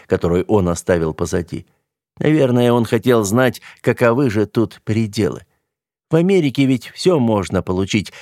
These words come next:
даже стать президентом. Если это доступно даже такому идиоту, как Трамп, неужели тебе нет? Даже если ты этого не хочешь. В конце концов, идиот этого тоже, очевидно, не хотел.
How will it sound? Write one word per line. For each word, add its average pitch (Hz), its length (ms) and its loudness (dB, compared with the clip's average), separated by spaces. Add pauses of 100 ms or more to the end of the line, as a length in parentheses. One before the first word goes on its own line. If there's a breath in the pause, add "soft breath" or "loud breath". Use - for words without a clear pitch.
даже 123 300 2
стать 127 260 0
президентом. 123 760 -2 (500)
Если 98 280 0
это 98 380 0
доступно 110 560 0
даже 110 280 2
такому 117 420 0
идиоту, 110 420 0
как 127 240 -2
Трамп, 110 380 0 (200 loud breath)
неужели 127 500 2
тебе 135 440 0
нет? 95 300 -6 (500)
Даже 95 240 0
если 98 540 0
ты - 200 0
этого 104 340 0
не 110 200 0
хочешь. - 580 -6 (540)
В - 60 -20
конце 165 340 0
концов, 147 500 0
идиот 107 440 0
этого 120 360 2
тоже, 139 420 -2
очевидно, 87 440 -4
не 87 160 0
хотел. 90 420 -4